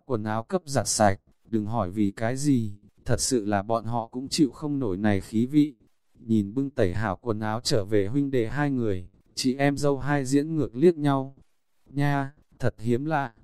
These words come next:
để mọi ngươi nhìn xem, đại ca ngươi đều sẽ giặt quần áo đâu. Tức phụ, đi vào Khương Gia Tông có chút sắc mặt đỏ lên, rất có điểm tiểu tức phụ bộ dáng, này không khỏe.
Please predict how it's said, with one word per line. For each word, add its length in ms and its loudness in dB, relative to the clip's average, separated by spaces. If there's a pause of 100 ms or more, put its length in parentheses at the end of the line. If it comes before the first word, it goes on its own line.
(160)
để 160 0
mọi 260 -4
ngươi 260 0
nhìn 260 2
xem, 420 0 (240)
đại 280 -4
ca 160 0
ngươi 260 0
đều 200 0
sẽ 240 -2
giặt 220 0
quần 180 -2
áo 200 -4
đâu. 340 0 (720)
Tức 140 -2
phụ, 300 -2 (580)
đi 180 6
vào 220 -2
Khương 320 -2
Gia 220 2
Tông 220 -2
có 180 -6
chút 180 0
sắc 260 0
mặt 200 -2
đỏ 220 2
lên, 340 2 (240)
rất 240 -4
có 120 -4
điểm 200 4
tiểu 320 -2
tức 140 -2
phụ 180 -6
bộ 240 -6
dáng, 400 -2 (240)
này 260 0
không 240 -8
khỏe. 340 -4